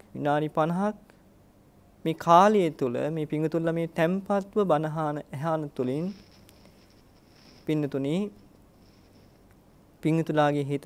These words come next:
තුළ අකුසල සිතුවිලි තිබුණා නම්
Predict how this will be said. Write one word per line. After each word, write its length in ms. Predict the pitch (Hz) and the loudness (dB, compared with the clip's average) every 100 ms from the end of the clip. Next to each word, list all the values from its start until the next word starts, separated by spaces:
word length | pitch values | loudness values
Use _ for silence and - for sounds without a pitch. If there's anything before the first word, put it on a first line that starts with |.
| 139 | -6
තුළ 260 | 139 131 147 208 240 - _ _ - - - - - _ - - - - - - - | -4 -2 -2 -4 -6 -14 _ _ -20 -20 -20 -20 -20 _ -20 -20 -20 -20 -20 -20 2
අකුසල 420 | 160 165 240 254 247 | 4 6 4 2 0
සිතුවිලි 440 | 233 220 220 208 | 0 2 2 2
තිබුණා 480 | 196 196 190 190 190 196 | 2 0 0 0 0 0
නම් 200 | 226 | -2